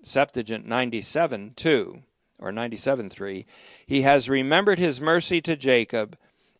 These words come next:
and his reality," aletheia there means reality, "to the house of Israel."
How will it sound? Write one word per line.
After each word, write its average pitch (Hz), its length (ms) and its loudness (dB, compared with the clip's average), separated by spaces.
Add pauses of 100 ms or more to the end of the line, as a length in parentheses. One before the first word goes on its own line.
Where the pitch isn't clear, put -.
and 135 240 -2
his 131 340 0
reality," 135 1000 2 (420)
aletheia 117 640 -4
there 107 220 -10
means 107 320 -16
reality, 107 720 -4 (400)
"to 120 140 -6
the 110 120 -4
house 117 440 2
of 110 100 -6
Israel." 104 560 -6